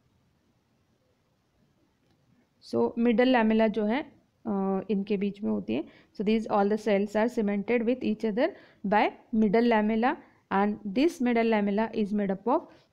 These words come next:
pectin, lignin and proteins. Okay,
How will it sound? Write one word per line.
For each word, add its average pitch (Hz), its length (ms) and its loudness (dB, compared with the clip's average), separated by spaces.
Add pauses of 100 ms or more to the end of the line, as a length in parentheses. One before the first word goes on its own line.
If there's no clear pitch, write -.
(140)
pectin, 254 420 0 (340)
lignin 208 480 2 (400)
and 220 200 0 (600)
proteins. 185 420 0 (720)
Okay, 240 220 -6